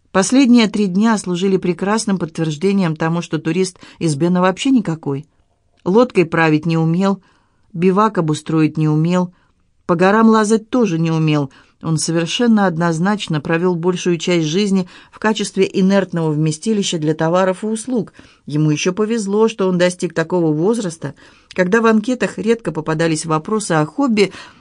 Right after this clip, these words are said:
потому что впал бы в полное недоумение, чтобы вписать в пустые поля. Ледорубы представляли собой красивые, хотя и жутковатые на вид орудия.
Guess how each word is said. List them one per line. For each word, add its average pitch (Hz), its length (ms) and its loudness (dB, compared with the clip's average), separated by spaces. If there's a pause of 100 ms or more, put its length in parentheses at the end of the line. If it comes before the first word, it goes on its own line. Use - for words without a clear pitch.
(200)
потому 240 340 4
что 233 180 0
впал 254 340 2
бы 185 140 2
в - 120 -10
полное 226 380 2
недоумение, 220 800 2 (180)
чтобы 180 340 2
вписать 196 600 -2 (160)
в - 120 -20
пустые 190 520 2
поля. 185 440 -2 (1800)
Ледорубы 160 800 0 (600)
представляли 175 680 0
собой 165 340 -2
красивые, 165 760 -2 (260)
хотя 165 420 -2
и 170 240 -2
жутковатые 170 760 -2
на 175 140 0
вид 185 200 -2
орудия. 165 500 -4